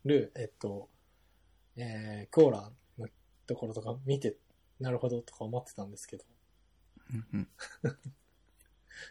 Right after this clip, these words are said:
Speaker 1: また、バスケさんとの話を聞いて、何もわかんねえなって思う部分も出てきまし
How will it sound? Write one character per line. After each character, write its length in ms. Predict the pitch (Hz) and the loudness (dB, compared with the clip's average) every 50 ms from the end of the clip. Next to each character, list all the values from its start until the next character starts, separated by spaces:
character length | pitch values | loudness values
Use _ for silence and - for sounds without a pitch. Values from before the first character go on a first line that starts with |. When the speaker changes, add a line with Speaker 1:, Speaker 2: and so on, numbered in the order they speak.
| - _ _ _ _ - _ _ | -20 _ _ _ _ -20 _ _
Speaker 1:
ま 100 | - 135 | -4 -4
た、 200 | 120 - - - - - - - | -4 -4 -8 -12 -12 -18 -12 -6
バ 100 | - 120 | -4 -4
ス 60 | - | -2
ケ 80 | - 123 | -2 -2
さ 100 | - 135 | -2 -2
ん 80 | 123 117 | -4 -4
と 100 | - 117 | -4 -6
の 80 | 113 | -6
話 320 | - 127 120 120 113 - 117 | -4 -6 -6 -4 -4 -4 -6
を 20 | |
聞 160 | 104 - - | -6 -6 -10
い 60 | 104 - | -14 -14
て、 240 | - - 104 - _ _ _ _ - | -12 -16 -16 -16 _ _ _ _ -6
何 200 | - 120 113 107 107 | -4 -4 -4 -4 -6
も 120 | 110 113 | -8 -8
わ 60 | 117 110 | -8 -8
か 140 | - 117 | -8 -8
ん 80 | 107 104 | -8 -8
ね 80 | 101 98 | -10 -12
え 40 | 95 | -16
な 100 | 98 101 | -18 -20
っ 40 | 101 | -20
て 320 | - - - - 98 - - - _ _ _ _ _ - | -20 -18 -18 -18 -18 -18 -20 -20 _ _ _ _ _ -10
思 120 | 123 110 110 | -8 -8 -6
う 20 | |
部 140 | 107 117 117 | -4 -4 -4
分 160 | 113 117 113 | -4 -4 -4
も 100 | 120 127 | -4 -6
出 120 | 120 - - | -6 -8 -12
て 80 | - | -14
き 100 | - - | -14 -14
ま 100 | 104 95 - | -14 -14 -14
し 120 | - - | -16 -20